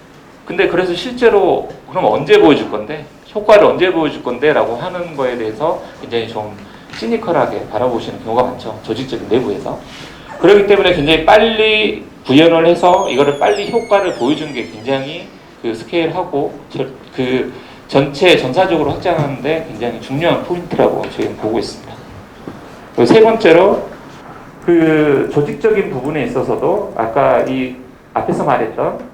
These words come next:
조직적인 준비부터 했다는 것 시-, 이제 연결이 됩니다. 그래서 그걸 실제로 운영할 수 있는 조직들을 갖추고 거기에 대한 프로세스를 갖추고 이런 부분들이 실제 돌아갈 수 있는 그런 거버넌스 체계를 갖췄다는 게 가-, 가장 큰 특징으로 보고 있습니다.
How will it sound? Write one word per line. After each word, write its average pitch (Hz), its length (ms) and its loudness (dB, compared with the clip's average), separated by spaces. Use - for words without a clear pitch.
조직적인 165 520 -4
준비부터 151 840 -10
했다는 143 440 -4
것 120 280 -8
시-, 165 280 -6
이제 113 180 -6
연결이 135 420 -4
됩니다. 113 300 -12
그래서 - 440 -6
그걸 147 220 -2
실제로 196 720 -2
운영할 170 360 -4
수 151 120 -8
있는 139 260 -8
조직들을 123 600 0
갖추고 - 680 -2
거기에 135 220 0
대한 127 180 0
프로세스를 170 560 -2
갖추고 135 640 -6
이런 175 340 0
부분들이 139 480 -2
실제 165 400 0
돌아갈 131 260 2
수 139 120 -6
있는 127 360 -6
그런 113 200 -10
거버넌스 127 480 -4
체계를 135 380 -6
갖췄다는 123 540 -8
게 104 160 -8
가-, 117 180 -12
가장 - 300 -4
큰 123 120 -10
특징으로 143 520 -4
보고 113 200 -2
있습니다. - 340 -8